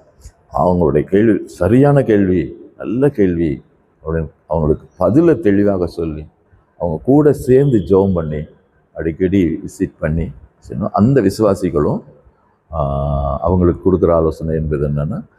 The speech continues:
நல்லா அவங்க வந்து எப்போதும் ஆண்டவர்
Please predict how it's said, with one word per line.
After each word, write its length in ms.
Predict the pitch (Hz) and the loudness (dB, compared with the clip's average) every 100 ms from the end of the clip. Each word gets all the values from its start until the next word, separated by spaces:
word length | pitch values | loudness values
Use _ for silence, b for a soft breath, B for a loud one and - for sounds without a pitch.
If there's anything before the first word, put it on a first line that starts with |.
| b _ - | b _ -4
நல்லா 300 | - 131 127 | 0 2 2
அவங்க 280 | 80 78 76 | 2 0 0
வந்து 320 | 90 98 78 | 2 0 0
எப்போதும் 560 | 82 - 110 147 123 - - - - - - _ _ | -6 0 4 4 2 -2 -14 -20 -20 -20 -20 _ _
ஆண்டவர் 640 | 82 87 92 90 80 82 | -6 0 2 2 0 -2